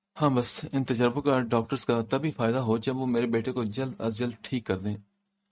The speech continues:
उसकी बात सुनते ही अहमद साहब ने एक ठंडी आह भरी।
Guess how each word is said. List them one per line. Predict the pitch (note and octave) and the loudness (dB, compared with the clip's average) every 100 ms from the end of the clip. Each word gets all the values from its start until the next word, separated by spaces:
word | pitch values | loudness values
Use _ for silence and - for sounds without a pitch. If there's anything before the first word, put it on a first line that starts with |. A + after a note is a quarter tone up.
| _ - | _ -8
उसकी | D3+ | -2
बात | D#3+ D#3+ | 2 2
सुनते | - E3 D#3 | 2 0 2
ही | D3 | 2
अहमद | C#3+ D3 | 2 2
साहब | C3+ B2 | 2 2
ने | B2+ | 2
एक | A#2+ | 0
ठंडी | - C3 B2+ | -2 -2 -2
आह | - B2 | -2 0
भरी। | A#2 G#2+ G#2+ | 2 2 2